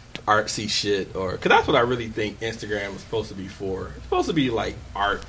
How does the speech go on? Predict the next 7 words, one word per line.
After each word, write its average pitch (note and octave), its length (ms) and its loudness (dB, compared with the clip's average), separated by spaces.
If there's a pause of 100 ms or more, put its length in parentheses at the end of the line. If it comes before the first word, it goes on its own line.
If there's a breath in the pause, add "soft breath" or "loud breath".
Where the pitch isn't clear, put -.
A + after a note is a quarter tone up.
(140)
and G2 200 -8
shit, - 300 -6
not F#3+ 260 4
just A#2+ 300 -4
fucking G#2+ 500 -4
tweetgrams G#2 920 -4
and G2 240 -8